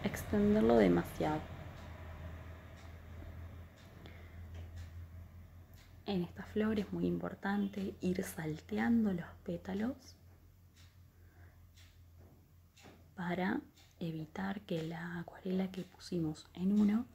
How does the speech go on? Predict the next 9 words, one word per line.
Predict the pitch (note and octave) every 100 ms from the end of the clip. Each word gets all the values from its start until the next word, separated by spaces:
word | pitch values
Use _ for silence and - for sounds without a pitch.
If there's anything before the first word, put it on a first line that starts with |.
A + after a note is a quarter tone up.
| - - - -
no | G3+ G3+ G#3+ A3 - -
se | - - F#3 F#3+ - -
esparza | - - G#3 G#3 G3 - A3 B3+ - - - - -
al | F3+ F3
siguiente | - G3 G3 G3+ G3+ A3
en | F#3+
el | F3
que | F3
coloquemos | D#3 D#3+ E3+ E3 F#3